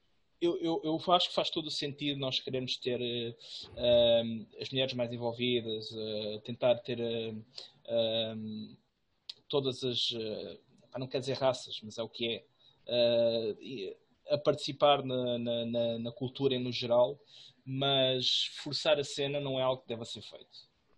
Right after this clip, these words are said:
Ahm, eu, por exemplo, lembro daqui há uns tempos atrás, acho que foi nos Oscars, que os realizadores eram todos homens. Acho que foi este ano, ou foi o ano passado, foi um, foi uma coisa assim.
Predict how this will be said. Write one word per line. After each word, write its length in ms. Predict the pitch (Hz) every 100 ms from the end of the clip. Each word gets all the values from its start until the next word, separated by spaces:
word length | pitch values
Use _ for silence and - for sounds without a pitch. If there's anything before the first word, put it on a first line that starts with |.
| - _ _
Ahm, 540 | 110 110 110 113 110 107 _ -
eu, 100 | 131
por 120 | 131
exemplo, 340 | 147 135 123 123
lembro 160 | 139
daqui 180 | 139 135
há 60 | 139
uns 220 | 131 -
tempos 240 | 147 127
atrás, 600 | 131 127 127 135 - - - - - -
acho 120 | -
que 60 | -
foi 80 | 185
nos 180 | 160
Oscars, 640 | 139 120 - 110 - - - _ _ _ _
que 240 | - 143 139
os 160 | 135
realizadores 640 | - 147 143 131 131 143 143
eram 140 | 139
todos 220 | 143 135
homens. 460 | 113 104 - - - _ _ _ -
Acho 120 | -
que 40 |
foi 80 | 247
este 220 | 233 -
ano, 200 | 127 110 - _ _ _
ou 100 | 123
foi 120 | -
o 60 | 175
ano 80 | 170
passado, 320 | 147 - 101
foi 100 | -
um, 140 | 165 151
foi 120 | 175
uma 100 | 180
coisa 180 | 170 151
assim. 260 | - 110